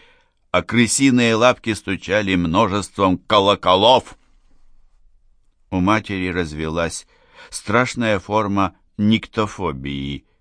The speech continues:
Каждая ночь становилась беременной самкой — дававшей приплод в виде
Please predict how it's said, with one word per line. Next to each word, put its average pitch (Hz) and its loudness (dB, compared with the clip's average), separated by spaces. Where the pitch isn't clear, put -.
Каждая 127 0
ночь 147 -4
становилась 120 -2
беременной 131 -2
самкой — 85 -4
дававшей 101 0
приплод 95 -4
в 76 -12
виде 80 -4